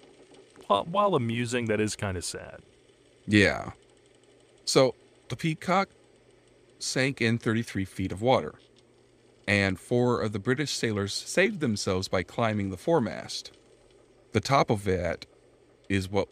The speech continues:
Speaker 2: remained above the water, and then four others escaped to the shore in a boat.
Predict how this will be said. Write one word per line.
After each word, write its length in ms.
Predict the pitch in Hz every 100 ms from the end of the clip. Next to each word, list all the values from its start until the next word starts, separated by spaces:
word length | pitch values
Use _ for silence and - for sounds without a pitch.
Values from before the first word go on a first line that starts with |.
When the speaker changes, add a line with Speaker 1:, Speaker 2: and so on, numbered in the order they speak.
| _
Speaker 2:
remained 320 | 101 95 92 90
above 200 | 80 85
the 60 |
water, 400 | 92 95 55 53 - - - _ _ _ _ -
and 320 | 120 110 107
then 120 | 107 101
four 240 | 110 82
others 260 | 101 95 90
escaped 340 | - 92 82
to 60 | 80
the 100 | 80
shore 420 | - 95 90 78
in 120 | 85
a 120 | 85
boat. 520 | 85 98 78 - -